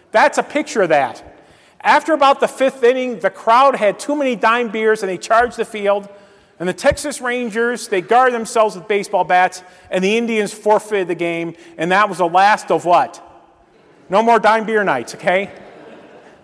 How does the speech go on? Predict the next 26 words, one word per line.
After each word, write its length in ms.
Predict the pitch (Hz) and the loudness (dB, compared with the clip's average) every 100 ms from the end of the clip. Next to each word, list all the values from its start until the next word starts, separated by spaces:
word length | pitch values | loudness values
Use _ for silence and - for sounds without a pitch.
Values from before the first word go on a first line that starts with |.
| _ _ _ _ _ _ _ | _ _ _ _ _ _ _
Now 260 | 170 220 269 | -2 2 4
you 140 | 262 | 2
have 220 | 233 233 | 2 0
ten 240 | - 269 277 | -2 -2 2
dollar 240 | 233 190 | 4 4
beer 280 | 160 170 160 | 2 0 0
nights, 320 | 147 127 - | 0 -4 -4
okay? 520 | 151 - 175 202 214 - - - - - - - - - - - - - - - - - - _ - - - - - - - - - - - | -6 0 2 2 -2 -16 -20 -20 -20 -20 -20 -20 -20 -20 -20 -20 -20 -20 -20 -20 -20 -20 -20 _ -20 -20 -20 -20 -20 -20 -20 -20 -20 -20 -4
Bad 300 | 247 262 277 | 4 6 8
idea. 680 | 277 254 220 254 226 175 139 - - - | 6 4 2 0 2 2 0 -8 -20 0
Whenever 360 | 233 277 269 240 | 4 6 6 4
groups 380 | 254 339 294 | 4 2 4
of 120 | 294 - | -2 0
people 360 | 269 262 240 | -2 0 -2
come 280 | - 254 269 | 0 -2 -2
together 580 | 247 240 240 240 233 185 | -4 0 2 2 0 0
under 280 | 214 202 185 | 0 0 -2
sin, 520 | - 226 220 220 214 - _ _ - | -2 0 0 -2 -10 -20 _ _ -6
the 100 | 160 | -2
mob 420 | 180 226 262 233 | 2 4 4 0
control, 420 | 233 208 226 226 | -12 -2 0 2
the 80 | 202 | 2
mob 320 | 180 208 226 | 2 2 2
mentality, 560 | 220 196 190 196 190 180 | 0 0 4 4 0 -4
the 100 | 160 | -8
crowd 460 | - 185 190 185 | 0 2 2 0